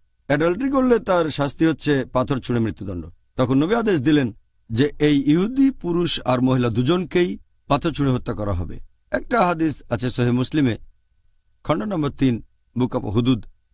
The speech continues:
হাদিস নাম্বার চার হাজার একশো একানব্বই। নবী বলেছেন, যদি কোনো লোক জিনা করে, যদি অবিবাহিত পুরুষ অথবা মহিলা হয়,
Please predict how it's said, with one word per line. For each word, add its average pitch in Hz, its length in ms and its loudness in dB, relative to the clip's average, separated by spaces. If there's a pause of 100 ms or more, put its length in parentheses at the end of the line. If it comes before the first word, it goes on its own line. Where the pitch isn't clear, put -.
(300)
হাদিস 120 300 0
নাম্বার 120 340 2 (240)
চার 131 180 0
হাজার 120 200 -2
একশো 113 200 -6
একানব্বই। 101 500 -4 (920)
নবী 214 220 0
বলেছেন, 170 480 0 (840)
যদি 160 300 2
কোনো 196 280 0
লোক 185 200 0
জিনা 139 340 2
করে, 113 320 -4 (1500)
যদি 180 420 2 (460)
অবিবাহিত 185 540 0
পুরুষ 151 340 0
অথবা 120 260 0
মহিলা 117 360 2
হয়, 95 220 -6